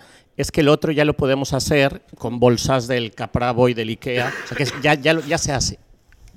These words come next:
O sea, el otro ya se hace, o sea, todo esto en bolsas, llegas allá, tardas una hora, lo montas y luego te lo llevas, eso ya existe. Si no es ver qué tipo de capas, qué parte se vinculen con el proyecto en general, que pueden ir por ahí. Y ahí nos enfrentamos a la,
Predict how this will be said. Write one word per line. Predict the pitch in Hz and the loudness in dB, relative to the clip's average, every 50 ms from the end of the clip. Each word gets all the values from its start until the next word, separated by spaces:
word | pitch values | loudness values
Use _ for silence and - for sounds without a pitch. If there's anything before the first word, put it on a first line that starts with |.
| - - _ _ | -20 -20 _ _
O | - | -12
sea, | - 107 | -8 -6
el | 123 | -6
otro | 139 - 151 | -4 -4 -4
ya | 143 127 | -4 -4
se | - - 104 | -4 -6 -10
hace, | - - 117 | -10 -10 -10
o | 104 | -10
sea, | - 123 104 95 _ _ _ _ _ - | -8 -8 -10 -10 _ _ _ _ _ -12
todo | 131 135 143 | -12 -10 -10
esto | 139 - - 139 | -12 -14 -14 -14
en | 120 117 | -10 -6
bolsas, | 117 135 139 127 - - - 95 85 - - - - - _ _ _ | -2 -2 -2 -2 -4 -8 -12 -14 -14 -16 -18 -20 -20 -20 _ _ _
llegas | - 117 123 123 - - | -12 -12 -10 -10 -12 -14
allá, | 123 127 127 127 120 - | -14 -12 -12 -12 -12 -14
tardas | 127 120 117 120 117 - - | -16 -16 -14 -14 -16 -16 -18
una | 127 123 120 123 | -18 -16 -12 -12
hora, | 123 120 113 113 | -12 -10 -12 -12
lo | 107 110 | -12 -14
montas | 113 123 123 123 - 107 - | -14 -14 -16 -16 -16 -20 -20
y | 110 | -18
luego | 104 117 117 | -16 -18 -16
te | - 123 | -16 -14
lo | 120 113 | -14 -10
llevas, | 113 120 123 135 127 - | -8 -8 -8 -8 -8 -10
eso | 120 127 | -12 -10
ya | 113 110 | -10 -10
existe. | - - - - 123 - - - - - _ _ _ _ _ _ _ | -10 -12 -12 -12 -12 -12 -14 -18 -20 -20 _ _ _ _ _ _ _
Si | - - 117 | -18 -16 -14
no | 117 | -12
es | 107 | -10
ver | 113 131 127 | -10 -10 -10
qué | - 131 117 | -10 -12 -12
tipo | 135 123 139 | -8 -6 -6
de | 127 123 | -6 -6
capas, | - - 143 - - 127 - | -6 -8 -8 -8 -8 -12 -14
qué | - 120 | -14 -12
parte | - 120 120 113 - - 107 90 - _ _ _ _ | -10 -10 -10 -10 -12 -18 -20 -20 -20 _ _ _ _
se | - - - | -20 -16 -14
vinculen | 113 107 - - 120 123 | -12 -10 -8 -6 -6 -6
con | 120 123 | -6 -6
el | 123 113 | -6 -4
proyecto | - 117 113 - - | -2 -2 -2 -4 -6
en | 120 110 | -8 -10
general, | - 127 127 123 123 131 139 170 190 _ _ _ _ _ _ _ _ _ _ _ | -10 -10 -8 -8 -8 -8 -8 -10 -14 _ _ _ _ _ _ _ _ _ _ _
que | - - | -12 -8
pueden | - 123 120 117 | -6 -6 -4 -4
ir | 120 104 | -6 -8
por | - 123 107 | -8 -8 -8
ahí. | 107 127 143 147 135 - - | -6 -6 -6 -6 -8 -10 -10
Y | 143 123 123 | -8 -8 -6
ahí | 113 120 123 | -4 -4 -2
nos | 135 135 - | -2 -2 -2
enfrentamos | 135 123 - 131 127 120 - 123 127 127 131 - - | -4 -4 -4 -4 -4 -4 -2 -2 -2 -2 -2 -2 -2
a | 151 | -2
la, | 147 147 135 113 107 101 95 | -2 -4 -4 -6 -8 -10 -14